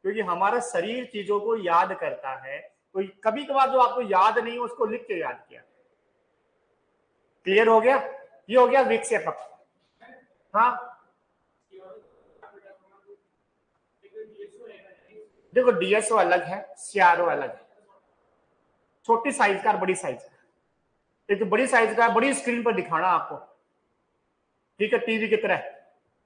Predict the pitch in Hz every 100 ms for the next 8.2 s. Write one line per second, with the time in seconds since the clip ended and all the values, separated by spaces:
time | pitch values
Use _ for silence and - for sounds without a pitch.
0 | _ 151 165 165 185 233 233 208 220 208
1 | 214 220 196 196 190 196 175 160 170 160
2 | 151 143 151 147 135 131 123 - 180 180
3 | 220 190 156 151 156 196 196 214 220 190
4 | 190 190 180 185 175 175 175 - _ _
5 | _ _ _ _ _ 156 - - 185 202
6 | 170 156 143 131 _ _ 170 151 180 214
7 | 180 151 160 156 139 135 135 - 123 127
8 | _ _